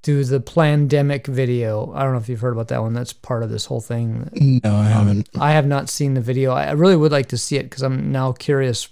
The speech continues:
Speaker 1: what's in it, but, but it's called Plandemic, and apparently it just, it's a conspiracy that this whole pandemic thing was planned. But anyway, the, the point is that they're like, "What do you, you know, how do you explain to your,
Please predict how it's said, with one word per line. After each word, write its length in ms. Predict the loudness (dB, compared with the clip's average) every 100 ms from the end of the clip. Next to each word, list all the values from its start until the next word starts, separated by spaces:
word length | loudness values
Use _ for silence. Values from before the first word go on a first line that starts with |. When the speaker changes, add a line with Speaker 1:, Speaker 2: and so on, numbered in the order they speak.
| -18 -10
Speaker 1:
what's 260 | -6 -6
in 220 | -4 -2
it, 160 | -2 -6 -6
but, 240 | -6 -6 -14 _ _ _ -20 -10
but 140 | -6
it's 120 | -6
called 380 | -2 2 2 0
Plandemic, 800 | -2 -2 0 0 0 0 0 -2
and 100 | -4
apparently 500 | -4 -4 -4 -4 -4
it 220 | -6 -10
just, 300 | -8 -6 -8 -12 -20 -12
it's 220 | -8 -6
a 40 |
conspiracy 600 | -4 -2 2 2 2 0 -2
that 220 | -4 -6
this 160 | -6
whole 400 | -2 -2 -2 -6 -12 -20 -12
pandemic 480 | -4 -2 0 -2 -4
thing 220 | -6 -4
was 140 | -4 -6
planned. 580 | -4 0 2 0 -6 -14 -18 -20 -20 -8 2
But 120 | 4
anyway, 420 | 6 6 6 6
the, 280 | 4 2 0
the 160 | -2
point 260 | -2 2 4
is 140 | 4
that 100 | 2
they're 160 | 0 0
like, 160 | 0 0
"What 160 | 0
do 60 | 0
you, 80 | 0
you 60 |
know, 80 | 2
how 140 | 4
do 80 | 2
you 80 | 0
explain 500 | -4 -2 2 4 2
to 80 | 0
your, 340 | 0 0 -2